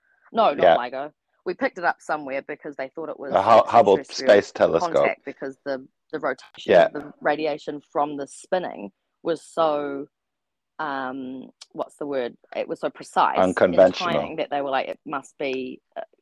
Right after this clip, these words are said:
Speaker 1: mechanical in some way or designed," and then they realized it was this, um, this pulsar.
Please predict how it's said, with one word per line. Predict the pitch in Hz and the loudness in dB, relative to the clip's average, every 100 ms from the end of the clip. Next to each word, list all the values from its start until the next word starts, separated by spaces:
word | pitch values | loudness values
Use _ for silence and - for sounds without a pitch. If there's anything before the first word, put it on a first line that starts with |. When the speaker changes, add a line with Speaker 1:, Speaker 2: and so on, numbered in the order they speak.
| - | -16
Speaker 1:
mechanical | 170 156 - 147 139 - 117 - - | -12 -14 -10 -10 -10 -12 -14 -14 -12
in | 139 | -12
some | 131 127 | -4 -4
way | 123 76 - 247 _ _ _ _ _ _ - | -2 -6 -8 -12 _ _ _ _ _ _ -8
or | 151 | -8
designed," | 147 147 135 117 170 214 - | -4 -2 -2 -2 -6 -12 -10
and | 151 | -8
then | 139 131 | -6 -4
they | 131 | -4
realized | 131 135 123 123 - | -4 -4 -2 -4 -8
it | |
was | 127 123 | -12 -10
this, | 120 123 _ - | -10 -12 _ -14
um, | 87 50 50 - _ _ _ | -12 -12 -14 -20 _ _ _
this | 127 | -12
pulsar. | - 180 - - | -2 -2 -2 -6